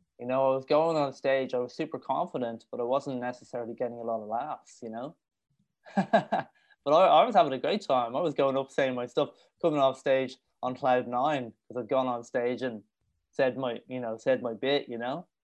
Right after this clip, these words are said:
But, um, I remember I was doing an open mic. It was a music open mic, but I was doing comedy at it. And the M C of the night,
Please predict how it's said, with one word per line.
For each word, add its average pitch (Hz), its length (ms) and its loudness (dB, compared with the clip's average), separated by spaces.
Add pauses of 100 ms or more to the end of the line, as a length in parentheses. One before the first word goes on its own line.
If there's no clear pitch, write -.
(640)
But, 127 140 2
um, 123 240 0
I 127 60 -2
remember 147 420 2
I 131 60 6
was 120 180 -2
doing 131 220 0
an 123 100 -2
open 131 280 0
mic. 127 320 0 (180)
It 131 40 -12
was 123 140 -8
a 117 60 -4
music 143 400 0
open 123 300 0
mic, 113 280 -6
but 123 80 -4
I 127 80 4
was 127 160 -4
doing 113 200 -8
comedy 127 460 -4
at 107 140 -4
it. 104 120 -14 (460)
And 123 100 -10
the 139 140 2
M 160 200 2
C 156 360 2
of 131 100 0
the 123 100 -6
night, 139 320 0